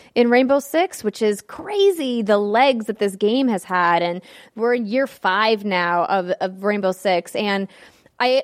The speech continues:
agree with you, Rihanna. I think that the reason why this game clearly is continuing to be successful is that it scratches that itch of P V P shooters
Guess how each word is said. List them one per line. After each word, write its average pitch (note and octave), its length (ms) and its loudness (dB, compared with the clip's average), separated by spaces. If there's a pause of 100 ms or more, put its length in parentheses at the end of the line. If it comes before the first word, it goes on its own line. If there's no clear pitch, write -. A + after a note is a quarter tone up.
agree B3 360 -2
with C#4+ 200 -6
you, A#3+ 100 -4
Rihanna. G#3+ 540 2
I - 20 2
think C4 280 -6
that A#3 340 0
the G#3+ 260 -4
reason C#4 380 -2
why B3+ 120 2
this A3 200 -2
game G#3+ 260 -2 (280)
clearly A3+ 500 -2
is G3 320 -2
continuing G#3+ 720 -4
to G3+ 80 -6
be G3 100 -6
successful C#4+ 540 -4
is A#3+ 80 0
that A#3 120 2
it G#3+ 120 -2
scratches D4 400 -2
that C4+ 240 2
itch G3 320 0
of F#3+ 400 2
P A#3 200 -4
V A3 140 -2
P F#3+ 520 -4
shooters G#3+ 800 -2